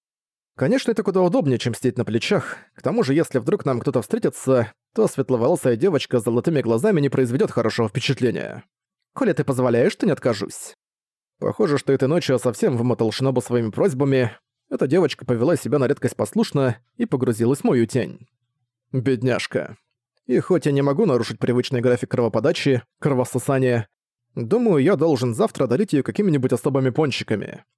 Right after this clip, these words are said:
Интересно, сейчас есть какие-нибудь акции? Отсутствие собеседника заставляло меня чувствовать себя особенно одиноко. У любого, кто стоит посреди ночи в чужом городе, возникло бы такое чувство.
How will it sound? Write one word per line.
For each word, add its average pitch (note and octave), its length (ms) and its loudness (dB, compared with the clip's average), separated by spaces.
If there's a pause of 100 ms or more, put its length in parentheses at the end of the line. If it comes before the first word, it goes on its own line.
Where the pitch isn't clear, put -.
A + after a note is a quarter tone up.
(240)
Интересно, B2 440 0
сейчас A2+ 280 -2
есть D3 140 0
какие-нибудь C3+ 460 0
акции? - 520 -6 (640)
Отсутствие C#3 500 -2
собеседника D#3 640 0
заставляло C3+ 480 0
меня D#3+ 240 2
чувствовать C3+ 420 -2
себя C#3 200 2
особенно A#2+ 360 0
одиноко. A#2+ 560 0 (640)
У B2 100 2
любого, C#3 340 2
кто B2 160 -2
стоит B2 240 -2
посреди A#2 320 -4
ночи B2+ 220 -2
в A2 60 -12
чужом A2+ 280 -2
городе, B2+ 480 2 (140)
возникло A#2+ 540 0
бы C3 100 -2
такое B2+ 320 2
чувство. - 560 -6